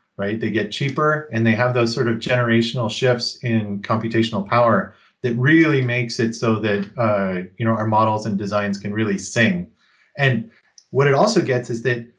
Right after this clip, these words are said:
a lot of times, a lot of our designs were fragmented over many different companies and many different, uh, constituencies. Like, we start to link all of those designs together.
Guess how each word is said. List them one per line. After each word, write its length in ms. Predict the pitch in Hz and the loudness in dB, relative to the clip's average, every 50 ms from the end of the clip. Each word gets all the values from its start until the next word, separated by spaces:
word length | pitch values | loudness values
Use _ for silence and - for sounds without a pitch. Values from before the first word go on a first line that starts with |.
| _ _ _ _ _ - | _ _ _ _ _ -12
a 40 | - | -6
lot 120 | 131 151 170 | -2 0 0
of 80 | 175 | 0
times, 220 | 175 175 165 147 131 | 2 0 -2 0 0
a 60 | 127 | 0
lot 100 | 131 147 | 2 2
of 80 | - | 2
our 80 | 151 135 | 2 0
designs 340 | 120 120 113 120 120 117 113 | 0 -2 -2 -2 -2 -4 -4
were 120 | 110 98 | -6 -8
fragmented 680 | - - - 120 127 135 123 113 107 98 92 - 92 92 | -8 -2 0 0 2 0 0 -2 -6 -6 -6 -8 -10 -10
over 280 | 104 110 113 117 110 | -10 -8 -6 -6 -4
many 240 | 113 117 127 131 120 | -4 -2 -2 -2 -2
different 320 | 113 123 117 120 107 98 - | -2 -2 -4 -4 -6 -8 -6
companies 600 | - 123 123 127 131 127 127 127 127 117 110 - | -6 -4 -4 -2 -2 0 0 0 0 -2 -4 -6
and 140 | 113 110 | -6 -4
many 220 | 110 123 127 127 117 | -2 0 0 2 2
different, 540 | 120 117 113 - 123 117 113 110 - - - - | 2 0 0 0 0 0 0 0 -2 -6 -8 -6
uh, 180 | 113 104 98 95 - | -4 -4 -4 -4 -4
constituencies. 920 | - 110 - - - 131 127 - 143 147 143 - 175 170 175 170 - - _ _ _ _ _ _ - | -6 -6 -4 0 0 0 0 0 -2 -4 -2 2 4 4 4 4 0 -6 _ _ _ _ _ _ -8
Like, 140 | 107 107 107 | -6 -4 0
we 80 | 123 117 | 0 0
start 300 | 113 - 151 160 165 - | 2 2 2 2 2 2
to 120 | 147 127 | 0 2
link 420 | 117 117 117 131 143 143 - - - - | 2 4 2 2 2 0 -2 -8 -12 -8
all 200 | - 120 127 135 | -2 0 2 2
of 140 | 139 131 117 | 2 0 0
those 180 | 127 127 117 113 | -2 -2 -2 -2
designs 460 | 117 117 110 113 107 107 107 98 - | -2 -2 -2 -2 -2 -4 -4 -6 -8
together. 560 | - 98 - 101 107 110 98 87 - - _ | -10 -10 -6 -4 -2 -2 -2 -4 -8 -12 _